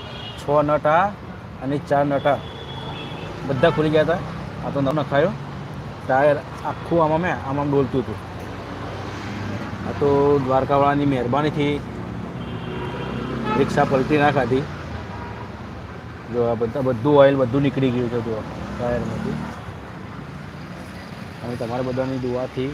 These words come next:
મારા વ્યુઅર્સની દુઆથી અને દ્વારકાવાળાની મા જોગમાયાની મરજીથી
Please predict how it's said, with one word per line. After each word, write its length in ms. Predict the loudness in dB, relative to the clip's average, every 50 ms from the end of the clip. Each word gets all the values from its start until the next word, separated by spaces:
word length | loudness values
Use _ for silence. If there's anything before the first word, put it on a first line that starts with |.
| -6 -8 -6
મારા 200 | -4 -2 0 0
વ્યુઅર્સની 400 | 0 0 0 0 -2 -2 -4 -4
દુઆથી 440 | -2 0 0 0 -2 -2 -2 -2 -2 -4 -6 -8 -12 -12 -12 -12 -12 -12 -12 -12 -12 -12 -14 -14 -14 -14 -14 -14 -12
અને 180 | -10 -8 -8 -6 -4
દ્વારકાવાળાની 680 | -2 -2 -2 -2 -2 0 2 2 4 2 2 0 0 0
મા 140 | 2 0 2
જોગમાયાની 640 | 2 2 2 2 2 2 2 2 2 0 0 0 -2 -4 -6 -12 -12 -12 -12 -12 -12 -12 -12 -12 -10 -6 -4 -2
મરજીથી 520 | -2 -2 0 0 0 0 2 0 0 0